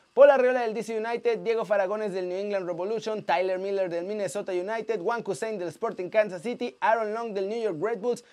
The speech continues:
Sean Johnson del N Y C F C, Franco Escobar del Atlanta United y Nani del Orlando City también estarán.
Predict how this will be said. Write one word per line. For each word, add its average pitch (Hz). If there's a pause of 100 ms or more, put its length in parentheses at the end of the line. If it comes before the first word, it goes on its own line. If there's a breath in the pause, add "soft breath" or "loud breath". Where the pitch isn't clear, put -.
(140 soft breath)
Sean 262
Johnson 220
del 180
N 214 (140)
Y -
C 196
F 165
C, 262 (260 soft breath)
Franco 233
Escobar 196
del 185
Atlanta 196
United 214
y 151
Nani 214
del 220
Orlando 180
City 220
también 160
estarán. 240